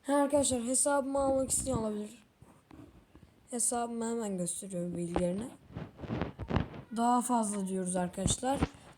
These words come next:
Profil diyoruz. Buradan denmiyormuş. Arkadaşlar ayarlar diyoruz. Sonra hesap bilgileri diyoruz.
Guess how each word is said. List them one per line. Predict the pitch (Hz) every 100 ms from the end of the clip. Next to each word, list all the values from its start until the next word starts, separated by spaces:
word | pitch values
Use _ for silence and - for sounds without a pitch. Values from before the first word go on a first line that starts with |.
| -
Profil | 233 214 254 254
diyoruz. | 240 220 240 294 - - - - - - - - - - - - - - - - 214
Buradan | 214 233 233
denmiyormuş. | 240 240 220 190 196 233 - - - _ - - _ _ _ _ -
Arkadaşlar | 202 202 214 - 220 202 - _ _ - - -
ayarlar | 214 226 226 247 269 233
diyoruz. | 240 220 262 311 - - - _ _ _ _ _ _ - - -
Sonra | - 226 226 196
hesap | 226 214 269 277 269
bilgileri | 247 226 220 208 202
diyoruz. | 202 214 277 - -